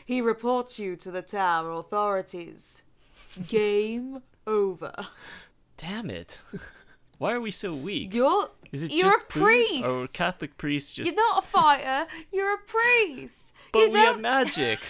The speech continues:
Speaker 1: <laughs>
Speaker 2: We have spells.
Speaker 1: Oh, Chris. Oh, sweetheart. That's not how, that's not how gods work.
Speaker 2: Okay, A, fine,
Speaker 1: Your
Speaker 2: A.
Speaker 1: guard reluctantly agrees to let you spend the next evening praying with your friend locked in his cell.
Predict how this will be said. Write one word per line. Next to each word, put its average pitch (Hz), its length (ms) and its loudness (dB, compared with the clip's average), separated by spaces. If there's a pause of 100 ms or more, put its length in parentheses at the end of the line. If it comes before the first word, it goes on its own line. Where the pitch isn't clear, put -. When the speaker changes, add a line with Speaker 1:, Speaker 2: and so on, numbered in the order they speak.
Speaker 1:
<laughs> 208 100 0 (1040)
Speaker 2:
We 208 80 -6
have 196 120 -6
spells. 220 840 4
Speaker 1:
Oh, - 40 -6
Chris. - 640 -8 (640)
Oh, 233 400 -2
sweetheart. 202 800 -14
That's - 260 -10
not 262 220 -8
how, 226 440 -6
that's 339 240 -12
not 311 200 -6
how 262 160 -4
gods 226 400 -8
work. 254 300 -12 (720)
Speaker 2:
Okay, 123 480 2
A, 95 420 0
fine, 85 680 -10
Speaker 1:
Your 233 180 2
Speaker 2:
A. - 40 -4
Speaker 1:
guard 254 340 6
reluctantly 262 920 -4
agrees 220 720 -4
to - 80 -10
let 202 300 -8
you 202 100 -8
spend 196 380 -8
the 196 60 -8
next 196 340 -8
evening 196 400 -10
praying 202 480 -8
with 185 180 -8
your 185 180 -4
friend 202 480 -8
locked 175 360 -8
in 170 80 -14
his 160 140 -10
cell. 190 640 -6